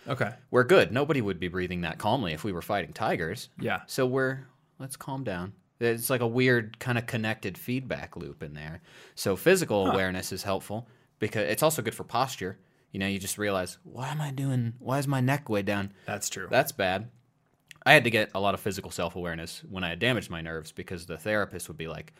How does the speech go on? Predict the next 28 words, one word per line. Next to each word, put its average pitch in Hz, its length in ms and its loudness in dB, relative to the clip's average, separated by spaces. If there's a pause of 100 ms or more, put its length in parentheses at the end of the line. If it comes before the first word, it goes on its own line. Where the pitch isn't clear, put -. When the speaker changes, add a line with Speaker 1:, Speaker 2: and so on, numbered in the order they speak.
(480)
Speaker 2:
"What 104 280 2
it, 98 200 -4
what's 101 320 -2
that 98 240 0
feel 90 200 -4
like? 76 340 -10
Does 90 200 -4
that 87 200 -2
hurt?" 90 260 -2
And - 100 -12
I 87 60 -8
got, 87 240 -2
I 92 40 -4
have 92 140 -8
to 92 80 -10
differentiate. 92 640 -6
Does 90 140 -6
it - 80 -6
hurt 95 220 -2
in 90 100 -4
the 87 60 -2
muscle? 92 500 -2
Does 92 160 -2
it - 100 -4
hurt 95 220 -4
in 90 80 -6
the 87 80 -4
nerve? 95 420 -4